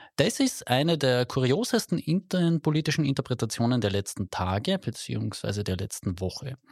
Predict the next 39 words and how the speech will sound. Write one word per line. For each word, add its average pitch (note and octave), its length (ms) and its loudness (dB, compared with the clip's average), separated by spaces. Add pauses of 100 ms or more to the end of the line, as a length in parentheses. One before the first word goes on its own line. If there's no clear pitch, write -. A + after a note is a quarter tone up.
(520)
Zur G#3 140 2
Vorgeschichte. A2 720 0
Auch G3 520 0
in C#3+ 120 2
der B2+ 160 0
Ö A2+ 60 -4
V - 100 -4
P D#3 220 0
ist - 560 -4
das - 220 -8
Thema A2+ 220 0
Microsoft G#2+ 580 -6
Outlook C3+ 420 -2
offenbar A2+ 320 -2
ein A2+ 80 -4
bisschen A2 240 -4
ein A2 140 -4 (180)
problembehaftetes C#3 920 -2
Thema. A3+ 380 0 (680)
Eine B2 180 4
Mitarbeiterin B2+ 680 2
im A#2 120 2
Parlamentsclub A2+ 840 2 (200)
hat C#3 240 0
Ideen C3+ 360 2
für D3 120 2
einen B2 260 4
U-Ausschuss B2 560 0
gesammelt, D3+ 520 2 (300)
eigentlich B2 320 2
relativ B2+ 360 0
gut D#3+ 280 -2
und A#2+ 100 2
strukturiert A#2+ 540 0
schon A2 100 0
aufgeschrieben, F3 400 2
muss F#3+ 140 2
man G3 100 2
sagen. F#3+ 300 2